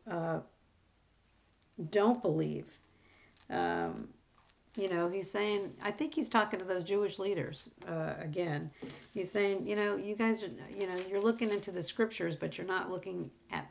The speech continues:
me, and you're not believing me." Um, oh, there it is, uh, at the end of, uh, thirty. "I can do nothing on my own. I judge as God tells me. Therefore, my judgment is just because I carry out the will of the one who sent me, not my own will."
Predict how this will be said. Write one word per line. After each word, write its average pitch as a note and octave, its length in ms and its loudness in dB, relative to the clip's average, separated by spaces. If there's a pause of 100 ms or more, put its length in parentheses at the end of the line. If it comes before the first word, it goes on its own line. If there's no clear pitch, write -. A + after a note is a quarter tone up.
me, F#3 460 -4 (480)
and F3+ 160 -2
you're F3 100 2
not F3 240 0
believing E3+ 540 0
me." C#3+ 300 -8 (720)
Um, E3+ 640 -4 (220)
oh, F#3+ 300 4
there G#3+ 140 4
it D#3+ 80 2
is, E3+ 320 -2
uh, G3+ 60 -6
at F3+ 340 0
the G3 140 -2
end F#3 200 -2
of, D#3+ 260 -2
uh, E3+ 220 -4
thirty. E3 500 2 (360)
"I G#3+ 120 4
can B3+ 160 6
do B3+ 120 8
nothing B3 380 8
on A#3+ 140 10
my A3 220 6
own. F3+ 320 2
I E3+ 160 -4
judge G#3 320 6
as G3 120 2
God G3+ 320 4
tells E3+ 300 0
me. D#3+ 220 0 (320)
Therefore, G#3+ 560 8
my G#3+ 180 6
judgment G#3 500 6
is E3+ 140 -2
just E3+ 340 2
because F3 280 -2
I F#3+ 160 -4
carry A3 360 4
out G#3+ 180 4
the E3+ 100 2
will F#3 280 2
of E3+ 140 -4
the E3+ 80 0
one E3+ 220 0
who E3 120 -2
sent F3 340 -2
me, D#3 140 -2
not E3+ 240 -4
my E3+ 200 -2
own G3 180 0
will." D3+ 220 -4